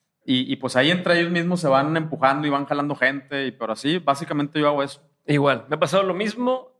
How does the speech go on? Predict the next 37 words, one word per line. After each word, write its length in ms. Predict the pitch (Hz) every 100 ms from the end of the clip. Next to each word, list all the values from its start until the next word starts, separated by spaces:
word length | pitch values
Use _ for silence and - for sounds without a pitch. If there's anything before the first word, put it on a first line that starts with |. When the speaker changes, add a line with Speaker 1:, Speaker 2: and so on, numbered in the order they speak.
| _
Speaker 2:
Me 160 | 143 147
ha 60 |
servido 420 | 143 170 156 160 160
también 560 | 143 135 143 147 -
traer 540 | - 131 127 135 135 _ -
personas 760 | 139 - 135 139 139 135 - _ _ _ _ _
que 240 | - 127 123
ya 280 | 156 165
tienen 260 | - 170 170
una 200 | 165 165
cuenta 260 | 165 156 160
de 60 |
Patreon. 680 | - 151 160 175 185 202 - _ _ _ _ _
Entonces, 220 | 131 -
así 140 | - 170
como 200 | 226 233
en 140 | 196
podcast 440 | 202 202 - 214 190
te 80 |
sirve 280 | 170 170 190
traer 260 | 190 170 170
otros 260 | 170 170
podcasters 720 | - 180 180 156 143 143 143
y 40 | 135
entonces 540 | 127 127 143 143 - -
las 220 | 135 131
audiencias 720 | 131 135 139 131 147 - -
se 200 | _ -
comparten, 760 | - 143 135 160 - 139 139 139 _ _ _ _ -
eh, 580 | 123 120 117 113 - _ _ _ _ _ _ _ _ _ -
Patreon 340 | 160 160 165
me 80 | 151
ha 20 |
servido 460 | 151 147 151 143 143
que 120 | 127
vengas 440 | 123 131 147 -
tú, 480 | 202 202 190 190 190